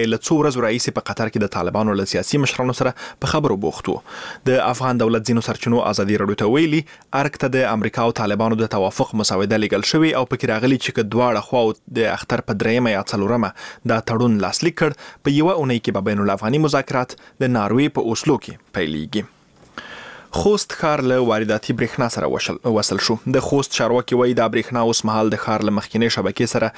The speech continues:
وصل شوه چې دوه زره شلو کورنیو ته یې حرارتي برېښنا رسوله او نورو دیارلسو زرو کورنیو ته د برېښنا پر رسولو کار دوام لري. د خوست والي محمد حلیم فدایي د وارداتي برېښنا د سبسټیشن د افتتاح په مهال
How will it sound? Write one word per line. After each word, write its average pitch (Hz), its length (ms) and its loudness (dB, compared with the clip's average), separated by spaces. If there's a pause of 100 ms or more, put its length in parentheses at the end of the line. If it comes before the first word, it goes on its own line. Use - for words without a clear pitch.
(420)
وصل 131 300 0
شوه 131 160 0
چې 123 500 0
دوه 113 140 2
زره 117 500 2
شلو 131 300 2
کورنیو 107 340 0
ته 113 160 0
یې 113 80 -2
حرارتي 95 400 -2
برېښنا 120 380 0
رسوله 123 500 2
او 101 180 0
نورو 120 300 4
دیارلسو 110 460 0
زرو 104 200 0
کورنیو 101 380 0
ته 110 80 0 (400)
د 107 100 0
برېښنا 107 320 0
پر 98 140 0
رسولو 104 420 2
کار 98 320 0
دوام 82 320 0
لري. 69 160 -4 (400)
د 117 80 -2
خوست 120 320 0
والي 123 300 2
محمد 120 300 0
حلیم 120 260 0
فدایي 117 260 2 (400)
د 123 100 2 (140)
وارداتي 110 520 2
برېښنا 113 300 0 (120)
د 104 180 0
سبسټیشن 110 560 0
د - 60 -6
افتتاح - 340 -4
په 143 140 0
مهال 135 300 0